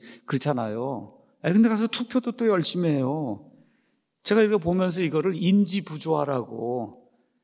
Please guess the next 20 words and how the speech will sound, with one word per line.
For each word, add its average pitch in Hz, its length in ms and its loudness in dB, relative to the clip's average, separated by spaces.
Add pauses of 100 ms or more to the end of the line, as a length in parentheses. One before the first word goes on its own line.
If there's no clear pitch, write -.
(140)
에, 147 80 2
성경에 202 420 2
진리가 185 400 2
있다고 180 320 -2
이렇게 196 260 -2
하는데 175 640 -2
딴 240 260 2
쪽으로 220 300 2
가는 160 240 2
거예요. 143 140 -2
딴 190 240 -2
쪽으로. 139 400 -2
인지 180 360 2
부조화가 143 500 -4
돼서. 107 640 -8 (1500)
제가 180 240 2
요즘 160 600 2
김남준 175 420 2
목사님의 143 760 0
이 127 520 -2